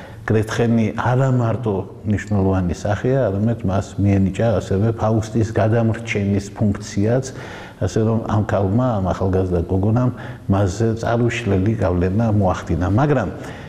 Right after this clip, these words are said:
გოეთე მაინც კაცი იყო იმ თვალსაზრისით, რომ ივიწყებდა ხოლმე ძველ სიყვარულს, იმიტომ რომ მუდმივად აენთებოდა ხოლმე ახალი სიყვარულით. ამ სიყვარულთა რაოდენობა იმდენია, რომ ბოლომდე დათვლილი, რა თქმა უნდა, ყველა ვერ იქნება და არც არის,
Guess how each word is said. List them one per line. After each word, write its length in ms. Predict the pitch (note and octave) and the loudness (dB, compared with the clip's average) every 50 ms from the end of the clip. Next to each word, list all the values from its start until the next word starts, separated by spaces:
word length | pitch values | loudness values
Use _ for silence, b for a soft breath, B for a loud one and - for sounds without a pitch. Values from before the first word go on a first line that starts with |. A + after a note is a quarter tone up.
| B B | B B
გოეთე 440 | - C#3+ D#3 F#3 G3 F#3+ - G#3+ G#3+ | 0 2 2 2 2 2 2 2 2
მაინც 340 | F#3+ D3+ B2 C#3 E3 D#3 - | 2 2 2 2 0 -2 -2
კაცი 360 | - - A#2+ A2+ - - C3+ | -2 -2 -2 -2 0 0 2
იყო 220 | C3 B2+ B2+ - D#3+ | 2 2 0 0 0
იმ 140 | D#3+ D3 C3 | 2 2 2
თვალსაზრისით, 640 | - B2+ A#2 A#2 A#2 B2 A#2 B2 A#2+ - B2 A#2 - | 2 0 -2 -2 0 0 0 0 0 -2 -2 -4 -4
რომ 200 | - - D#3+ F3+ E3+ | -2 0 2 2 4
ივიწყებდა 600 | B2+ A#2+ C3 D#3 D#3 - - D3 C#3+ C#3+ C#3 C3+ | 4 4 2 2 0 -2 -2 -2 0 0 0 -2
ხოლმე 360 | B2 - - A2 G2 F2+ D#2 - | -2 -2 -2 -2 -2 0 -2 -2
ძველ 240 | - - F2+ F2+ | -2 -2 -2 -2
სიყვარულს, 520 | - - G#2 - - G2+ G#2+ B2 C#3 C#3 - | -2 -2 -4 -2 0 0 0 2 0 0 0
იმიტომ 220 | - F#2+ G2 G2+ | -2 -2 0 0
რომ 120 | B2 B2 A#2+ | 2 2 4
მუდმივად 440 | A2 G#2 G2 G2+ G#2+ A2+ A#2 A#2 | 4 4 4 4 2 2 2 0
აენთებოდა 600 | A2+ G2 G2 G2+ G2+ G2 - G2+ F2 G2 G2 G2 F#2 | 0 2 2 2 2 2 0 0 0 2 0 0 -2
ხოლმე 300 | - - G2 F2 G#2+ A2+ | -2 -2 -2 0 0 0
ახალი 380 | F#2 F2 - - D#2+ F2 F#2 G#2+ | 0 -2 -4 -4 -6 -4 -4 -4
სიყვარულით. 600 | - - D2 - - C2 C#2 - - - - - - - - B B B B B B B B B | -4 -6 -6 -4 -2 -4 -4 -4 -6 -10 -12 -14 -16 -18 -18 B B B B B B B B B
ამ 180 | - C#3+ F3 D#3 | 0 2 2 2
სიყვარულთა 560 | - D3+ D3 D#3+ D#3+ D#3+ E3 D#3+ D3+ - C#3 | 2 0 0 2 2 2 2 0 0 0 0
რაოდენობა 500 | A2+ G#2 A2 B2 B2 D3 D3 C#3+ B2 G#2+ | 2 2 2 2 2 2 2 2 2 2
იმდენია, 720 | G2 G#2 G#2+ G#2 G2 F#2 A#2 B2 C3+ C#3+ C3 A#2 G2+ D#2 C2+ | 2 2 2 2 2 2 2 2 4 2 2 2 0 -2 -4
რომ 180 | F2 G2+ G2 | -6 -6 -4
ბოლომდე 420 | F2 G2+ A2+ A#2+ C3 C3 A#2+ G#2 F#2+ | -2 0 0 2 2 0 0 0 -2
დათვლილი, 580 | D#2 D#2 G2 G2 - - - B2+ A#2 A2 F#2 E2+ | -2 0 -2 -2 -2 -2 0 2 2 2 0 0
რა 180 | E2 F2+ F2+ | 0 -2 -2
თქმა 180 | E2+ - - A2 | -2 -2 0 0
უნდა, 180 | G#2+ G2 E2+ D2+ | 2 2 0 0
ყველა 380 | - - G#2 A2 G2+ F#2 E2+ D#2 | -2 0 0 2 2 2 2 2
ვერ 220 | D#2 E2+ G2 G2+ G2 | 2 2 2 4 2
იქნება 480 | G2 G2 - - G#2 F#2+ F#2 E2 F2 D#2+ | 2 0 -2 -2 0 0 0 0 -2 -2
და 140 | D#2 D#2 D2 | 0 0 0
არც 240 | D2+ E2 E2 - - | 0 0 0 -2 -2
არის, 360 | - A2 A2+ B2 D3+ F3 D#3 | -2 0 2 2 2 2 2